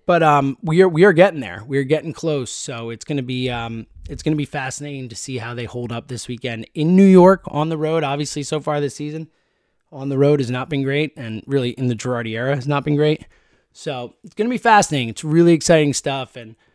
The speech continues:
the N L East is gonna be a dogfight, I think, all season. Acuna, by the way, back for the Braves. Um, so that's obviously a big deal. That, that'll help them out. They're only a little bit worse than the Phils, so they're right in it too. So it's gonna be fascinating. Just a massive, massive weekend against the Mets. So,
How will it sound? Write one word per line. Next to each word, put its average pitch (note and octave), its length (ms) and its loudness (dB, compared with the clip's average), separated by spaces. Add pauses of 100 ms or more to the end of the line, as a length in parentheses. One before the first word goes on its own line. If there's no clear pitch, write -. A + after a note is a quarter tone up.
(320)
the D3+ 120 0
N E3 120 2
L F#3+ 120 4
East G#3 200 4
is F#3 100 -2
gonna F3+ 160 4
be G#3 140 2
a G3 40 2
dogfight, E3 540 -4
I A#2+ 80 -10
think, D3 160 -8
all D#3 160 -2
season. D3 380 -8
Acuna, G3 500 6
by G3 240 6
the F#3+ 100 2
way, F#3+ 140 2
back D#3+ 480 -6 (400)
for F3+ 100 -10
the D3 120 -12
Braves. F3+ 520 6 (520)
Um, B2+ 260 0
so D3 140 -2
that's D#3 160 0
obviously E3 380 -6
a - 20 -12
big D3+ 260 -14
deal. D#3+ 240 -6
That, C#3 240 -10
that'll C#3 220 -2
help C#3+ 220 0
them D3 180 -2
out. D3+ 220 -6
They're C3+ 120 -10
only C3 180 -12
a G#2+ 120 -14 (440)
little D3+ 200 8
bit E3+ 140 4
worse E3+ 220 2
than E3 60 -6
the D3+ 60 -2
Phils, F3 280 0
so C#3 100 -14
they're D#3 100 0
right D3+ 220 -2
in D3+ 140 -4
it D3 120 -10
too. C#3 240 -6
So - 140 -10
it's B2 140 -10
gonna F3+ 120 -6
be D#3+ 80 -6
fascinating. C3+ 500 -2
Just B2+ 120 -8
a D3 60 -4
massive, D#3 560 -4
massive B2 360 -6
weekend A#2+ 280 -8
against A2+ 240 -10
the G#2+ 40 -10
Mets. G#2+ 300 -10
So, G#2+ 300 -6